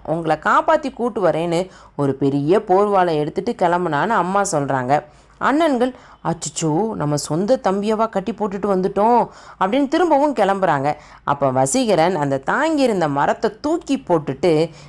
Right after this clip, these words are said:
"நீங்க இருக்கிற இடத்துல நான் இருக்கவே விரும்பல" அப்படின்னு அந்த இடத்த விட்டு கிளம்புறாரு.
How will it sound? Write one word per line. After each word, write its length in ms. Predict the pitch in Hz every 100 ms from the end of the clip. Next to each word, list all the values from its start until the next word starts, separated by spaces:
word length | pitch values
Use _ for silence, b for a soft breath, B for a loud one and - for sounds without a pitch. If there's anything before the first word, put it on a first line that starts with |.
| B
"நீங்க 460 | 147 160 240 262 233
இருக்கிற 420 | 247 269 302 220
இடத்துல 340 | 208 190 190
நான் 240 | 196 151 127
இருக்கவே 480 | 165 185 185 185
விரும்பல" 540 | 185 165 208 180 156 131
அப்படின்னு 240 | - -
அந்த 220 | 277 247
இடத்த 240 | 220 233 233
விட்டு 200 | 170 -
கிளம்புறாரு. 600 | 180 196 196 143 139